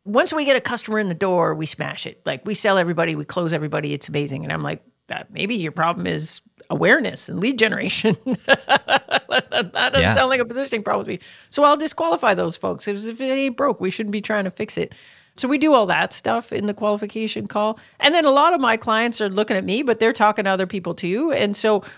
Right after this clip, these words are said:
Speaker 1: part of the qualification call is them making sure I sound like I know what I'm doing and they wanna work with me too. I also have a bit of an asshole filter,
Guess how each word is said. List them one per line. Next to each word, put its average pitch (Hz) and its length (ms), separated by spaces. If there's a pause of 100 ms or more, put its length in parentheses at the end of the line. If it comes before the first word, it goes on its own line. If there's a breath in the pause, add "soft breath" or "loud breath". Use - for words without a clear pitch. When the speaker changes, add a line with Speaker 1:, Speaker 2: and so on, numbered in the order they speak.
(120)
Speaker 1:
part 233 220
of 247 60
the 220 60
qualification 196 680
call 196 300
is 180 200
them 196 480
making 185 300
sure 185 460 (300)
I 180 220
sound 185 380
like 180 160
I 170 100
know 185 140
what 180 100
I'm 170 140
doing 208 400
and 175 140
they 180 100
wanna 185 240
work 185 200
with 175 140
me 175 180
too. 208 540 (380 loud breath)
I 226 100
also 359 220
have 269 80
a 240 60
bit 226 140
of 240 60
an 208 100
asshole 190 680
filter, 170 600